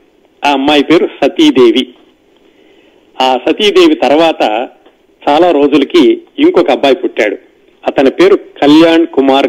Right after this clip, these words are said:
గంగూలీ, పంతొమ్మిది వందల ఇరవై ఆరులో. అంటే ఈ పెద్ద అబ్బాయి కుముద్లాల్కి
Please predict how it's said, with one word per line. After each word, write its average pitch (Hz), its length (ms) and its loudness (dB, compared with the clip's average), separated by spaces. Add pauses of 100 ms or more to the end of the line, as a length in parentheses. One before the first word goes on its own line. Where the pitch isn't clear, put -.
(100)
గంగూలీ, 127 320 2 (460)
పంతొమ్మిది 135 420 2
వందల 131 300 2 (100)
ఇరవై 123 260 0
ఆరులో. 110 340 -4 (920)
అంటే 147 260 0
ఈ 151 220 2
పెద్ద 127 320 -2
అబ్బాయి 160 320 0
కుముద్లాల్కి 147 960 -2